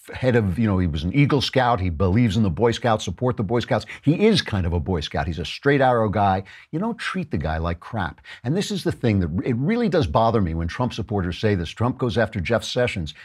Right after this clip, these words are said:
You don't treat Jeff Sessions like that. You know, you can dislike him, you can argue with him, you can fire him, you can do anything like that, but you treat him with respect. The guy has earned that respect. He is acting as he sees fit.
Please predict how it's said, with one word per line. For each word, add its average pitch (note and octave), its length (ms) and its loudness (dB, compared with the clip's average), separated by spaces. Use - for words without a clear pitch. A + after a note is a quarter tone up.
You C3+ 100 2
don't A3+ 240 -4
treat - 320 -4
Jeff - 260 -4
Sessions D2+ 480 -6
like C#2 200 -14
that. - 180 -14
You G#2+ 100 2
know, D3+ 240 0
you B2+ 100 0
can G2+ 260 2
dislike G2+ 460 2
him, G3 160 -2
you F3 80 -2
can F2+ 200 -2
argue E3+ 300 0
with F#3+ 160 -4
him, F#3+ 100 0
you D#3 120 0
can F#2 120 -4
fire E3 460 2
him, F3+ 100 -2
you D#3 60 -2
can G2 120 2
do G2 180 0
anything G3+ 340 0
like F#2 160 -2
that, F2+ 80 -6
but - 140 -12
you D3+ 60 -4
treat A3+ 200 -4
him G#3 60 -4
with - 120 -6
respect. - 380 -2
The F3+ 80 -8
guy C#3 160 0
has C3 140 0
earned A#2 400 4
that A#2+ 160 4
respect. C3 400 0
He A2 80 0
is F2+ 160 0
acting D3+ 400 0
as A#2 120 -6
he C#3+ 200 0
sees D3 340 -2
fit. - 300 2